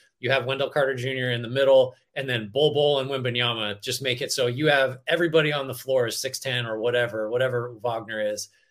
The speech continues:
And you just, I don't know how you stop anybody, but no one scores at the rim, and it's just super fun. And this is, this is like,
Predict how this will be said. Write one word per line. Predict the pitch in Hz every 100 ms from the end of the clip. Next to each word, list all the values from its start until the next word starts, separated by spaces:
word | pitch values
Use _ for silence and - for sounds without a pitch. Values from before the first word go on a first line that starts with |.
| _ _ -
And | 151
you | 147
just, | 143 135 -
I |
don't | 196
know | 185
how | 156
you | 117
stop | - 165 180
anybody, | 175 165 165 160
but | 156 139
no | 160
one | 180 165
scores | - 160
at | 147
the | 156
rim, | 135 135 131 135 -
and | 135 120 113 117
it's | 135 -
just | 131 123
super | 139 131
fun. | 123 127 123
And | 127 117 110
this | 110 107
is, | 120 107 - _ _ _
this | 139 165
is | 156
like, | 156 - -